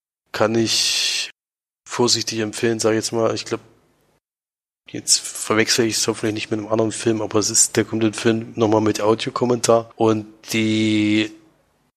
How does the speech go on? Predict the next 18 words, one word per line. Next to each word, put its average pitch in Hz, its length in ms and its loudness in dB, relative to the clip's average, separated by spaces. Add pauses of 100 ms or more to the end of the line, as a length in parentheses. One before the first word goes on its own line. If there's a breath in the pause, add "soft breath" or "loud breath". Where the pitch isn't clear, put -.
(560)
das 113 220 0
Making-of, 117 800 -2
was 104 160 2
im 107 100 -6
Endeffekt 104 360 -6
Behind 104 260 -4
the 101 80 -2
Scenes 127 400 0
oder 113 140 -10
sowas 107 260 -10
war, 104 100 -6
aber 101 120 -4
es - 280 0
kommt - 340 -2
eigentlich 104 220 -2
auf 95 80 0
selbe 110 320 0
hinaus, 107 500 -6